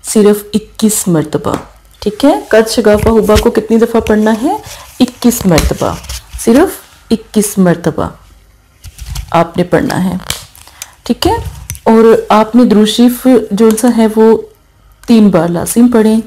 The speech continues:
नमाज की पाबंदी करें, नमाज में कोई गुंजाइश नहीं है कि आप छोड़ दें। अमल की जो तादाद है वो एक सौ एक मरतबा, अमल की जो तादाद है एक सौ एक मरतबा। अब ये इक्कीस मरतबा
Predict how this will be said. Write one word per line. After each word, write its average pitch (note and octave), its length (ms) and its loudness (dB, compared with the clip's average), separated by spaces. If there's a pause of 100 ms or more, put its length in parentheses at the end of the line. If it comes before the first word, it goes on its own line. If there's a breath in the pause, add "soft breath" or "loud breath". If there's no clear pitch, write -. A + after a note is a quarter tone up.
नमाज F#3 380 2
की A3+ 100 -4
पाबंदी G#3+ 460 2
करें, A3 320 2 (580 soft breath)
नमाज F#3 440 0
में G3+ 180 2
कोई G3+ 200 2
गुंजाइश F3+ 520 0
नहीं F#3 180 0
है F#3 180 -2
कि F3 100 -6
आप E3 220 -4
छोड़ F#3 280 0
दें। F#3 220 -2 (420 loud breath)
अमल C4 280 6
की C4+ 140 4
जो A3+ 140 4
तादाद F3 480 2
है F#3 180 2
वो F3 200 -2
एक F#3+ 260 0
सौ - 160 0 (120)
एक A3 260 4
मरतबा, - 600 -2 (520)
अमल A#3 260 4
की A3 140 0
जो A3 140 2
तादाद F3+ 500 2
है A3+ 240 0 (380 loud breath)
एक G#3+ 160 2
सौ G3 120 2
एक E3 200 2
मरतबा। D#3 420 -2 (440 loud breath)
अब A3+ 400 0 (680)
ये A#3 220 4
इक्कीस - 500 0
मरतबा C#4 600 2